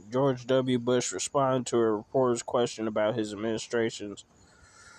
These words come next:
response to the attacks on the World Trade Center, saying, "This is a new kind of, a new kind of evil. This crusade, this war on terrorism is going to take a while."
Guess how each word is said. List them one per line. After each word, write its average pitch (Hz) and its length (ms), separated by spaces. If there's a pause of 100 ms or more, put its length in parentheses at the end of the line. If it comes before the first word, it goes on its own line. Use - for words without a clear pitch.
(340)
response 127 540
to 117 120
the 110 120
attacks 117 560
on 110 180
the 101 60
World 117 360
Trade 117 300
Center, 104 300
saying, 117 420
"This 117 220
is 117 80
a 110 140
new 123 260
kind 120 520
of, 113 600
a 101 160
new 117 240
kind 120 360
of 107 140
evil. 98 340
This 95 280
crusade, 120 640
this 113 200
war 117 220
on 113 280
terrorism 110 600
is 104 140
going 107 320
to 87 120
take 98 360
a 62 120
while." 55 460